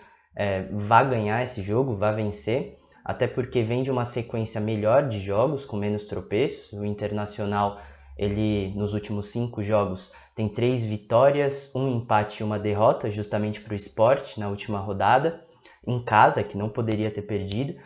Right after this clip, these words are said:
E o Flamengo vem de quatro vitórias e um empate. Então acho que o Flamengo tá com muita sede, assim como o Inter também.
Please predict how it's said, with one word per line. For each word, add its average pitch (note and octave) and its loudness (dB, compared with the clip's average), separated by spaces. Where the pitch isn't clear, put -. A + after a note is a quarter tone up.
E C3+ 0
o C#3 2
Flamengo D#3 2
vem C#3+ 0
de B2+ -2
quatro C#3 6
vitórias C3 0
e C#3+ -2
um C#3+ 2
empate. G2+ 2
Então A#2+ 0
acho C3+ 0
que - -12
o D#3+ -4
Flamengo C#3 -2
tá C3 -4
com - -4
muita C#3 2
sede, F#2+ -4
assim C#4 0
como G#3+ 4
o C3+ 4
Inter A#2 0
também. G2+ -2